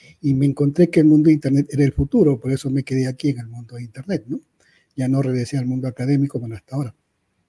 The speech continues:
Pero, ¿qué es lo que ha ocurrido? ¿Qué es lo que está ocurriendo actualmente? ¿Por qué hablamos de educación, no? Porque evidentemente somos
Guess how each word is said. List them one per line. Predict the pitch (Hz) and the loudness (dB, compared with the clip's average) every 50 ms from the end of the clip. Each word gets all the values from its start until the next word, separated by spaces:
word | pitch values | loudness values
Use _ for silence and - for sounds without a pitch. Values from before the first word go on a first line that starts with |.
| _ _ _ _ _ _ - - - - - - - - _ _ _ _ _ _ _ - | _ _ _ _ _ _ -20 -20 -20 -20 -20 -20 -20 -20 _ _ _ _ _ _ _ 4
Pero, | 180 175 185 185 185 185 180 | 6 6 8 8 6 6 4
¿qué | - 254 | 4 4
es | 262 | 6
lo | 277 262 262 | 6 4 4
que | - 226 | 4 2
ha | 226 | 4
ocurrido? | 233 226 196 185 180 170 156 151 143 143 | 4 2 2 4 6 4 6 6 4 2
¿Qué | 147 208 | 2 2
es | 196 | 2
lo | 202 196 | 2 2
que | 175 | 0
está | 175 - 196 | -2 -4 -4
ocurriendo | - - 170 151 143 151 151 151 143 135 | -4 -2 -2 0 0 2 0 0 0 -2
actualmente? | 127 131 - 139 135 131 123 117 131 123 | -4 -6 -6 -4 -4 -4 -4 -4 -8 -6
¿Por | 131 143 156 | -6 -6 -4
qué | - 170 | 0 0
hablamos | 160 156 151 151 160 160 151 143 | 2 2 2 2 2 0 0 0
de | 143 | 0
educación, | 131 120 117 - - 113 - - 123 117 110 107 110 | 0 -2 -6 -10 -10 -14 -12 -10 -10 -10 -10 -12 -14
no? | 113 113 - | -14 -16 -14
Porque | - 131 - - 127 | -16 -18 -14 -10 -8
evidentemente | 127 131 143 156 160 160 160 156 156 151 151 147 151 139 | -6 -2 -2 -2 -2 0 0 0 2 0 0 0 -2 -2
somos | - 143 139 156 147 | -2 -2 -2 -2 -2